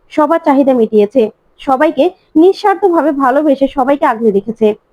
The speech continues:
তাহলে আর ওর স্বামী তো সবাইকে এভাবে রেখে অন্য মহিলার সঙ্গে চলে গিয়েছিল, তাহলে বুড়িমার কি তার প্রতি কোনো রকম কোনো দুর্বলতা প্র-, সৃষ্টি হওয়াটা কি অস্বাভাবিক কিছু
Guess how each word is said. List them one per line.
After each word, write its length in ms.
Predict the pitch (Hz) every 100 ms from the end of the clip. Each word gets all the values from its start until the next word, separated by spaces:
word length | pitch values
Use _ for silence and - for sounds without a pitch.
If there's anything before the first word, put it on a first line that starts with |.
| -
তাহলে 320 | 233 240 330 480 _ _
আর 120 | 254
ওর 120 | 269 294
স্বামী 340 | 302 269 359
তো 200 | 269 392 - _
সবাইকে 440 | - 339 359 370 370
এভাবে 400 | 320 330 262 359 _ 269
রেখে 300 | 320 427 480
অন্য 220 | 330 339
মহিলার 320 | 285 285 302
সঙ্গে 260 | 302 262 311
চলে 240 | 285 254
গিয়েছিল, 460 | 220 208 - 220 214 - _ _
তাহলে 320 | 240 269 277
বুড়িমার 480 | 220 247 302 240 294 - _ -
কি 100 | 339
তার 240 | 269 294
প্রতি 340 | 285 294 214 214 _ -
কোনো 180 | 285 320
রকম 220 | 339 339
কোনো 220 | 302 320
দুর্বলতা 560 | 247 254 285 320 311 233
প্র-, 260 | 262 240 240 _ _
সৃষ্টি 300 | - 277 -
হওয়াটা 300 | 330 320 311
কি 220 | 320 285 359 _
অস্বাভাবিক 520 | - 285 359 381 403 403
কিছু 320 | 403 277